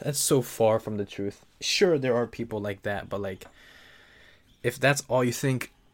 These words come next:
exercise is, then you know what? I don't even wanna engage in an argument with you. So, yeah.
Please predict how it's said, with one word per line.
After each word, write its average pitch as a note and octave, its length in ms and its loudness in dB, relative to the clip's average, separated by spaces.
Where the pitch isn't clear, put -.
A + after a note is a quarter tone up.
exercise B2+ 560 0
is, C#3+ 260 2
then A2 360 -2
you C3+ 100 -4
know D3+ 100 0
what? D#3 260 2
I B2 40 0
don't B2+ 160 0
even B2 180 0
wanna A2+ 200 0
engage G#2 720 -4
in A2+ 100 -8
an G#2 100 -2
argument G2+ 400 -2
with - 180 -8
you. G2+ 200 -4
So, F#2+ 400 -2
yeah. A2+ 360 2